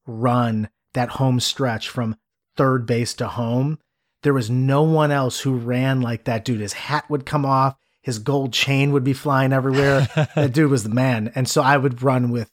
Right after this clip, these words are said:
Speaker 1: uh, Kenny Lofton on a, on a marathon.
Speaker 2: Awesome. My pick, as I am an Arizonian, or that's where I was born, I'm,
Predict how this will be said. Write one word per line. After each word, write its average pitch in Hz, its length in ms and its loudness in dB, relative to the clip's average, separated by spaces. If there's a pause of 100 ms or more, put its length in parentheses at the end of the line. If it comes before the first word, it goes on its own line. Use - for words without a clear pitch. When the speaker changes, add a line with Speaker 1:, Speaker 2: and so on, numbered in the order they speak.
Speaker 1:
uh, 113 220 -6
Kenny 120 300 -4
Lofton 101 500 -8
on 95 80 -14
a, 92 200 -16
on 104 100 -14
a 101 40 -10
marathon. 98 540 -16 (400)
Speaker 2:
Awesome. 104 580 0 (380)
My 143 200 2
pick, 139 500 0 (160)
as 117 440 2
I 113 220 2
am 110 520 0
an 107 320 2
Arizonian, 110 800 2
or 104 120 2
that's 101 220 0
where 110 100 2
I 101 100 2
was 98 160 -2
born, 101 540 0 (100)
I'm, 104 460 0